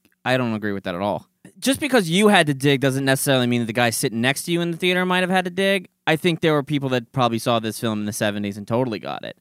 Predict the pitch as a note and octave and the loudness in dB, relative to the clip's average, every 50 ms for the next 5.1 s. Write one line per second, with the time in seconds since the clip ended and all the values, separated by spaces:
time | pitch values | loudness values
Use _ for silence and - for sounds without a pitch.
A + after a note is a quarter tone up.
0 | _ _ C#3+ E3+ G#3+ A3 F3 D#3+ D#3 F3 F#3 E3 D#3+ C#3 B2 C#3 C3 B2+ A#2+ C3 | _ _ 2 4 4 6 4 4 4 4 4 2 2 0 0 0 0 2 2 2
1 | D3 D3 C3 A#2+ A2+ A#2 A2 - - A#2+ A2+ A2 A2 A2 A2 - _ - - A2+ | 2 2 0 0 0 -2 -4 -4 -4 -4 -2 -2 -2 -2 -4 -8 _ -8 -2 0
2 | G#2+ G#2 G2+ G#2 G#2 G#2 G2+ G#2+ G#2 C3+ C3 - - A#2+ A#2 A2 G#2 G2+ - - | 0 2 0 0 -2 -2 -4 -4 -4 -4 -4 -2 0 0 0 0 -2 -4 -2 2
3 | B2+ B2+ A#2+ A2 G#2 G2+ G2 G2 - A2 G#2 G#2 G2+ - - A#2 A2+ - - B2+ | 4 4 4 4 2 0 -2 -2 -2 -2 0 0 -2 -2 -2 -4 -4 -2 -2 -4
4 | A#2 - - A#2 G#2+ G#2 - - B2+ A#2+ A2+ A2 - - - B2 A2 - - - | -4 -4 -6 -6 -6 -6 -6 -6 -4 -4 -4 -4 -6 -6 -8 -8 -8 -6 -8 -10
5 | A#2 | -10